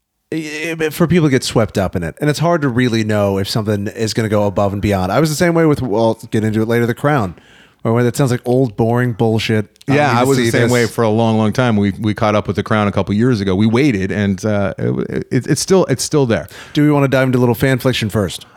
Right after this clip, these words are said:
Speaker 2: Uh, fan fiction in a minute, 'cause I also wanna say
Speaker 1: Okay.
Speaker 2: that we are going to also be covering Beef, which is a newer show that I did watch with
Speaker 1: Yes.
Speaker 2: the wife, uh,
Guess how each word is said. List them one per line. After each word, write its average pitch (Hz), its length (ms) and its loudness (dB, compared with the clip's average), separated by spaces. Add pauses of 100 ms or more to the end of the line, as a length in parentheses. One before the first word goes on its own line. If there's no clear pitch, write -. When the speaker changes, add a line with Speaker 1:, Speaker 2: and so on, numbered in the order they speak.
Speaker 2:
Uh, 123 180 2
fan 160 200 2
fiction 147 280 0
in 143 140 2
a 139 40 2
minute, 117 240 0
'cause 107 120 -4
I 117 80 4
also 117 240 0
wanna 113 260 0
say 107 280 0
Speaker 1:
Okay. 95 100 0
Speaker 2:
that 104 200 0
we 113 140 2
are 107 80 2
going 107 220 2
to 101 100 2
also 117 300 0
be 107 100 0
covering 104 400 0
Beef, 151 420 0
which 117 220 2
is 135 180 2
a 135 120 2
newer 117 240 2
show 110 320 0
that 107 160 0
I 101 100 2
did 107 280 0
watch 101 380 -2
with 107 200 2
Speaker 1:
Yes. 113 180 2
Speaker 2:
the 101 80 2
wife, 104 380 0
uh, 98 240 -2